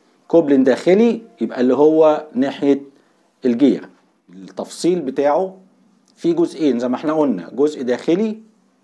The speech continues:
ده الشكل بتاعه بيتكون من رمبلات بيلي،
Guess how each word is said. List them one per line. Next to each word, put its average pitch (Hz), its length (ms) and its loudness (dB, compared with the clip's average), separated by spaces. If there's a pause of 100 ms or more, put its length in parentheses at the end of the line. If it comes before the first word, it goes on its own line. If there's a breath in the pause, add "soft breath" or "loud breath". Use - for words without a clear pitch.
(220)
ده 107 160 -2
الشكل 131 360 -4
بتاعه 170 520 -2 (720)
بيتكون 139 380 0
من 127 180 0
رمبلات 123 420 0
بيلي، 151 400 -2